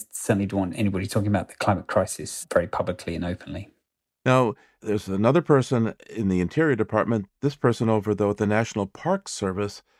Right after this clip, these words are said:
Speaker 2: who lost her job as well for speaking out about how climate disruption, how climate change could affect the national parks. Talk to me about her.
Speaker 1: Uh, Maria Caffrey, she is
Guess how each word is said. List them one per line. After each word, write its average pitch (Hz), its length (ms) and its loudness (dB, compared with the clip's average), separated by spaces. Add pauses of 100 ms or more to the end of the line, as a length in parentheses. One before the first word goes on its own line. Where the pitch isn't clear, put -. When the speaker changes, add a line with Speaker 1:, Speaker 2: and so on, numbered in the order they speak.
(180)
Speaker 2:
who 110 280 2
lost 107 360 4
her 127 140 2
job 131 380 2
as 127 160 -2
well 120 260 2
for 127 220 -6
speaking 127 420 -4
out 135 140 2
about 123 280 0
how 120 200 0
climate 123 480 -2
disruption, 120 560 -2
how 107 140 2
climate 113 340 0
change 113 300 0
could 107 120 -4
affect 104 360 -4 (300)
the 90 80 -2
national 113 360 2
parks. 143 320 -2
Talk 190 240 0
to - 60 -2
me 104 120 2
about 69 260 -2
her. 120 220 -4 (440)
Speaker 1:
Uh, 131 140 2
Maria 123 300 2
Caffrey, 120 420 -2
she 123 580 0 (120)
is - 380 -4